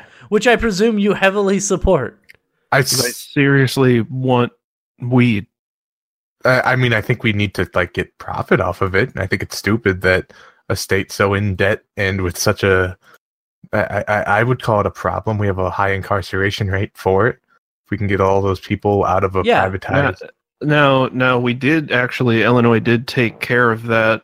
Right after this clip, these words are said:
Speaker 3: partially. Um, if you're carrying less than some arbitrary amount, it's no longer, um, a major offense. It's a
Speaker 1: It's a, it's a
Speaker 3: misdemeanor and, like,
Speaker 1: misdemeanor, yeah.
Speaker 3: a hundred dollar fine.
Speaker 1: Yeah.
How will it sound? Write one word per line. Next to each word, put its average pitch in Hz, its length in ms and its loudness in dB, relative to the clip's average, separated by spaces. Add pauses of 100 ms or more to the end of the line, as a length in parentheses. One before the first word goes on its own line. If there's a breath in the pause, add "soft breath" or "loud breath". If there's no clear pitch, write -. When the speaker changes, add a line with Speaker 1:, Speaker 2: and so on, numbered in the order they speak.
(120)
Speaker 3:
partially. 110 640 0 (440)
Um, 113 380 0
if 107 160 -2
you're 120 140 -2
carrying 123 680 2
less 113 360 0
than 117 460 0 (420)
some 120 560 0
arbitrary 120 640 -2
amount, 110 440 0
it's - 280 -8
no 113 180 2
longer, 110 720 0 (300)
um, 107 640 -2
a 113 80 0
major 110 380 2
offense. 110 440 -2
It's - 120 -6
a - 80 0
Speaker 1:
It's 107 60 2
a, - 20 4
it's 104 140 0
a 113 100 2
Speaker 3:
misdemeanor 107 260 2
and, 107 80 2
like, 104 80 2 (180)
Speaker 1:
misdemeanor, 127 40 -2
yeah. 107 60 0
Speaker 3:
a 104 60 -2
hundred 107 200 0
dollar 107 260 0
fine. 107 400 -2 (340)
Speaker 1:
Yeah. 127 320 -2